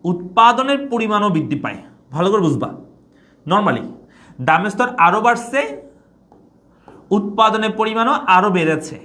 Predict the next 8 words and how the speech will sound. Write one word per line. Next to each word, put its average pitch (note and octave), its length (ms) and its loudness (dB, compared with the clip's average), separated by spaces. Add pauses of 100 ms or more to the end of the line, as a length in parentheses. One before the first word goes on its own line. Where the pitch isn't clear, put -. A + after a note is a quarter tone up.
(160)
একটু - 160 -8 (140)
আসছে। - 200 -14 (840)
এরপরে A#3+ 440 4 (640)
দামের G3 240 4
স্তর C#4 120 0 (200)
আরও A3+ 220 6
বেড়েছে, A#3 400 0 (1700)
কিন্তু A3+ 180 2